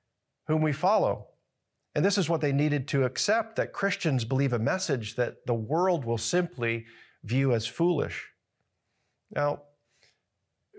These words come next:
why does the world consider the story of the crucifixion to be foolish?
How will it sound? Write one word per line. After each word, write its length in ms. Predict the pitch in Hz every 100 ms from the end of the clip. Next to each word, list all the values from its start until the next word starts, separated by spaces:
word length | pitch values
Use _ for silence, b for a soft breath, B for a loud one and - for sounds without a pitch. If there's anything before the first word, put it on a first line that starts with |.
| - _
why 220 | 139 208
does 160 | 247 -
the 80 |
world 540 | 156 123 139 127 113 -
consider 720 | 107 - 139 123 123 120 - _
the 100 | 107
story 800 | 98 - 143 131 131 131 127 - _
of 260 | 117 113 107
the 80 |
crucifixion 840 | 107 135 117 107 120 113 117 107 101 -
to 140 | - 104
be 440 | 104 101 98 90 b b b b b
foolish? 720 | _ - 131 117 92 85 -